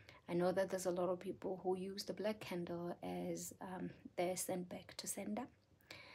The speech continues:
There's a lot of people who use a black candle with a white candle in order for it to absorb,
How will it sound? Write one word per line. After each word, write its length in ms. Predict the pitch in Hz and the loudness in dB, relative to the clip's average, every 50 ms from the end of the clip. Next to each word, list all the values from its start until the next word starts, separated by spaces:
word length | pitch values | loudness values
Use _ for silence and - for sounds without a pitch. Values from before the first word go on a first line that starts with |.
| - - - - - | -16 -16 -18 -4 4
There's 320 | - 180 180 175 170 175 180 | 6 8 8 8 8 6 6
a 40 | |
lot 200 | 175 180 180 175 | 4 6 6 4
of 80 | 180 175 175 - - - - | 4 2 0 -6 -14 -14 -8
people 360 | - - 180 - 180 185 185 180 | -8 -8 -2 0 0 0 0 2
who 80 | 180 | 2
use 500 | 180 175 175 180 175 180 180 175 170 - - - | 4 6 6 6 6 6 6 4 2 0 0 -2
a 80 | 180 | -2
black 280 | 175 180 180 180 185 185 | 0 2 2 2 0 -2
candle 500 | - - 196 190 180 185 185 180 185 180 | -4 -2 0 0 2 2 2 2 2 4
with 220 | 180 180 175 - | 2 2 2 2
a 40 | 190 | 0
white 380 | 180 190 196 208 214 208 - - | 0 2 2 2 2 0 -2 -4
candle 520 | - 185 180 185 180 175 175 175 170 - - | -2 -2 0 0 2 2 2 2 2 2 0
in 100 | - 180 | -2 -2
order 240 | - - 190 185 190 | -2 -2 -4 -4 -4
for 180 | - - 180 - | -2 2 2 2
it 100 | 170 - | 2 2
to 160 | - - - - | 0 -2 -2 -2
absorb, 560 | 180 165 - - - 175 175 175 170 175 | -2 -2 -2 0 2 2 2 2 0 -4